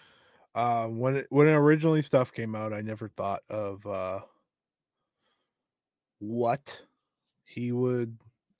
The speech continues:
or how much he'd be involved, just 'cause he wasn't with the company when things started, if I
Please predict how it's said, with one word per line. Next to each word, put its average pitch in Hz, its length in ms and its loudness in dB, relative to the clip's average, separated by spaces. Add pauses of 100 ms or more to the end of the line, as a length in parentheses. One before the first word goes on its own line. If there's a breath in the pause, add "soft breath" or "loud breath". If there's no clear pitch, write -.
or 120 240 6
how 131 220 4
much 120 280 0
he'd 127 180 0
be 131 140 2
involved, 139 680 4
just 107 200 -12
'cause 110 200 -10
he 110 120 -6
wasn't 107 340 -4
with 107 140 -4 (640 soft breath)
the 113 80 -10
company 110 420 -4
when 101 380 -4
things 101 240 -6
started, 110 580 -2
if 117 180 -6
I 113 180 0